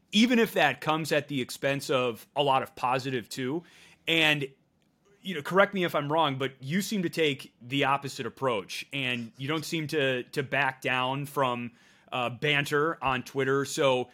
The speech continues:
you know, i-, can you, can you take me through your philosophy on, on that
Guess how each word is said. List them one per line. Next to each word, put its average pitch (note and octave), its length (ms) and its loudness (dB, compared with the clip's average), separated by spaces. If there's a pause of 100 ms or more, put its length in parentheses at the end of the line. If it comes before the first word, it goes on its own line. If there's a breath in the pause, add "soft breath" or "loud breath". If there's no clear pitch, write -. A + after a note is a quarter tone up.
(200 soft breath)
you C#3+ 120 -6
know, C3+ 260 -2
i-, - 560 -10
can E3 140 -4
you, D#3 100 -4
can E3+ 240 -6
you D#3+ 60 -4
take G#3 160 2
me F#3+ 100 -2
through F#3+ 200 -2
your D#3+ 120 0
philosophy C#3+ 800 -2
on, A#2+ 340 -2
on A#2 560 -4
that B2+ 320 2